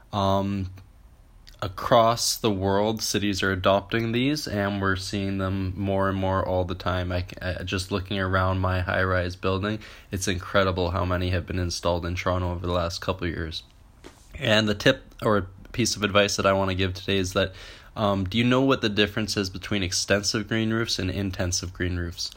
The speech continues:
So intensive green, or ex-, sorry, extensive green roofs are the sedum mats that we see on many buildings. So sedums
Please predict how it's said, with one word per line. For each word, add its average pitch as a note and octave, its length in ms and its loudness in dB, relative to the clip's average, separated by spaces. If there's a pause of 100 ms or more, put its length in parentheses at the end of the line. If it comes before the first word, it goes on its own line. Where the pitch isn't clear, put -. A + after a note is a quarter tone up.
(380)
So - 160 0
intensive C#3 760 2
green, B2+ 400 0
or A2+ 140 6
ex-, A2 240 2
sorry, G2 380 4
extensive C3+ 600 4
green A2+ 260 2
roofs G2+ 280 -2
are G2 320 2
the F#2 80 -2
sedum A2 460 0
mats F#2+ 340 0
that - 140 2
we G2+ 100 0
see G2 320 0
on F#2+ 100 0
many F#2+ 260 0
buildings. F2+ 480 -2
So F#2 100 -2
sedums A#2 580 0